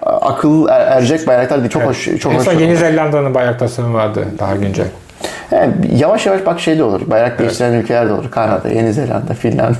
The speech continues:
Speaker 1: <laughs>
Speaker 2: Bazen şey oluyor, milli maçlarda şimdi tabii eski ifadelerin sorumluluğu tartışılıyor. Avusturya'da falan olduğu gibi. Çünkü erkeklere hitap ediyor. O da hani zamirlerin olduğu bir yerde. Ya da ırkçı tonlar olabiliyor. Bunlarda ufak nüanslar bazen yapılıyor. Hani, e, işte Türkiye'de hani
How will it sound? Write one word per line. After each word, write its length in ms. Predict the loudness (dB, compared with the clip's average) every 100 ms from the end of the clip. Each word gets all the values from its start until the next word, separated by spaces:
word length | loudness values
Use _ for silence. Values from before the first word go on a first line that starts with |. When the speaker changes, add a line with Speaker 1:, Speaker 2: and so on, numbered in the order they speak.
| -6 -20 -4
Speaker 1:
<laughs> 260 | -4 -2 0
Speaker 2:
Bazen 300 | 2 2 2
şey 160 | 2 2
oluyor, 140 | 4
milli 280 | 4 4 4
maçlarda 460 | 2 2 2 0
şimdi 380 | 2 2 2 2
tabii 200 | 0 0
eski 360 | 0 0 0 0
ifadelerin 640 | 2 0 0 2 4 2
sorumluluğu 460 | 2 0 4 4 4
tartışılıyor. 500 | 2 -2 -4 0 0
Avusturya'da 440 | 0 0 2 2
falan 160 | 2 2
olduğu 200 | 2 2
gibi. 140 | 2
Çünkü 220 | -2 -8 -10 -14 -12 -4
erkeklere 480 | -2 0 -2 0 0
hitap 300 | 2 2 2
ediyor. 280 | 2 2 2
O 180 | 2
da 60 | 2
hani 200 | 0 2
zamirlerin 460 | 2 2 2 2 2
olduğu 320 | 0 0 2
bir 60 |
yerde. 360 | 0 0 0 -2 -4 -14 -4
Ya 100 | 0
da 60 | 2
ırkçı 540 | 2 2 0 0 -2
tonlar 320 | 0 2 2 2
olabiliyor. 440 | 2 2 2 0 -4 -14 -20 -20 -4 0
Bunlarda 240 | 2 2
ufak 280 | 0 0 0
nüanslar 480 | 0 0 0 0 2
bazen 220 | 4 4
yapılıyor. 460 | 2 2 2 2 0
Hani, 140 | -4
e, 480 | -4 -6 -4 -2 -2
işte 160 | -2
Türkiye'de 360 | 0 0 0 0
hani 120 | 0